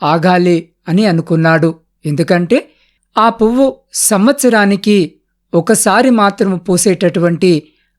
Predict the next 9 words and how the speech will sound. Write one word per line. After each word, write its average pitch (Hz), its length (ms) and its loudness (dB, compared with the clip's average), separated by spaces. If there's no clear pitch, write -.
అరుదైన 185 480 0
పువ్వు. 165 480 -4
ప్రియులారా, 165 480 2
ఆ 170 100 0
రాత్రి 190 640 0
గడిచింది, 170 680 -2
తెల్లవారింది, 202 920 2
సూర్యుడు 240 520 2
ఉదయించాడు. 180 880 0